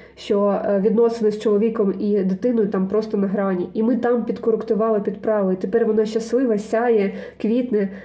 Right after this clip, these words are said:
І це справа була не в грошах, бо ми всі хочемо грошей. Ми приходимо і ведемося на рекламу про гроші, але виходимо зовсім з іншим результатом. І у кожного він свій. І чесно собі сказати, що я хочу, як я хочу, і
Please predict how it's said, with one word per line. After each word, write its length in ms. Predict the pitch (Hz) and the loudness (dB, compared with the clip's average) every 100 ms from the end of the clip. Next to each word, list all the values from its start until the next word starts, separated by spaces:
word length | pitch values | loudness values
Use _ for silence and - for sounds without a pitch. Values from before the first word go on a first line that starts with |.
| - | -8
І 220 | - 240 | 0 2
це 220 | 233 240 254 | 2 0 -2
справа 340 | 254 247 247 | 0 0 2
була 220 | 214 240 | 2 2
не 120 | 226 | 2
в 40 | 208 | 2
грошах, 580 | 220 196 247 247 - - - - - | 0 -2 -2 -4 -6 -16 -20 -20 -4
бо 120 | 220 | 2
ми 100 | 226 | 2
всі 180 | 233 269 | 2 0
хочемо 460 | 254 233 233 196 190 | 2 2 2 0 0
грошей. 560 | 190 185 220 262 277 - - - | -2 -2 -2 -2 -4 -10 -12 -2
Ми 120 | 233 | 0
приходимо 580 | 233 233 247 208 202 202 | 2 2 2 2 2 2
і 40 | |
ведемося 500 | 196 196 208 220 208 | 2 2 2 0 0
на 100 | 196 | 0
рекламу 360 | 196 214 202 190 | 0 0 0 0
про 200 | 196 196 | 0 -2
гроші, 500 | 208 226 285 - 190 - - - | 0 0 0 -4 -6 -8 -10 0
але 140 | 220 | 2
виходимо 500 | 208 220 269 214 190 | 2 0 0 2 2
зовсім 300 | 208 220 196 | 2 0 0
з 60 | 208 | 0
іншим 300 | 220 - 190 | 0 0 -2
результатом. 600 | 185 190 190 185 - 226 - - | -2 -4 -4 -6 -8 -12 -16 -2
І 60 | 220 | 0
у 60 | |
кожного 480 | 226 247 262 220 202 190 | 4 2 2 0 0 0
він 240 | 202 214 | 0 -2
свій. 360 | 214 190 190 190 - - - | -4 -4 -4 -6 -12 -14 -4
І 160 | 208 | -2
чесно 440 | - - 240 240 208 | -2 0 2 2 0
собі 180 | 196 196 | 0 -2
сказати, 400 | 202 214 208 202 | 0 0 0 -2
що 200 | - 208 | 0 0
я 120 | 190 | 0
хочу, 400 | 190 247 - 208 | 0 -2 0 -2
як 260 | 202 202 | 0 -2
я 80 | 190 | -4
хочу, 400 | 190 214 208 - - | 0 0 0 -6 -4
і 280 | 202 190 | -2 -2